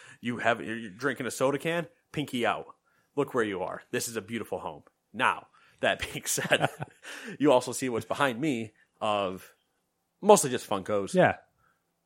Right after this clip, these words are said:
Speaker 2: I should
Speaker 1: Couple
Speaker 2: bring
Speaker 1: of
Speaker 2: over my
Speaker 1: couple amiibos.
Speaker 2: Darth Malgus statue from my collector's edition.
Speaker 1: Why? Because I have your fucking Obi-Wan and Grievous still in the studio out there.
Speaker 2: Oh, yeah, that's true. I forgot those are out there.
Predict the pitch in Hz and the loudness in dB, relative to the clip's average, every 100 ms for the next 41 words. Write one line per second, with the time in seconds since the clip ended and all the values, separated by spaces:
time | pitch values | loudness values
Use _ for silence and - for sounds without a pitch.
0 | _ _ _ _ - 175 302 151 147 139 | _ _ _ _ 2 4 6 6 8 6
1 | 135 113 107 101 - - 160 135 110 107 | 6 4 4 2 -4 -2 0 2 2 2
2 | 104 101 101 - - _ 120 110 - 110 | 0 0 0 -6 -14 _ 8 8 6 6
3 | 110 131 98 - - 92 90 95 87 - | 6 6 4 0 -2 -2 -2 -4 -4 -4
4 | 98 92 92 95 113 98 85 85 85 - | -2 -2 -2 -4 -2 -4 -6 -6 -8 -8
5 | 85 - _ _ 139 139 98 110 123 120 | -14 -16 _ _ 2 4 2 -2 -2 0
6 | 139 135 - 160 - 135 127 - 139 139 | 0 -2 -2 -2 -2 -4 -4 0 0 2
7 | 127 117 113 113 104 110 104 101 92 - | 2 2 2 0 -2 -4 -4 -6 -10 -14
8 | 113 110 120 104 95 - 107 98 87 - | -10 -4 -4 -2 -4 -4 -4 -4 -4 -6
9 | 101 87 82 85 - 95 107 101 95 95 | -6 -6 -8 -10 -6 -2 -2 -2 -6 -10
10 | - - 90 90 - 95 - 90 92 87 | -14 -14 -14 -16 -14 -14 -12 -12 -12 -12
11 | 95 95 | -12 -14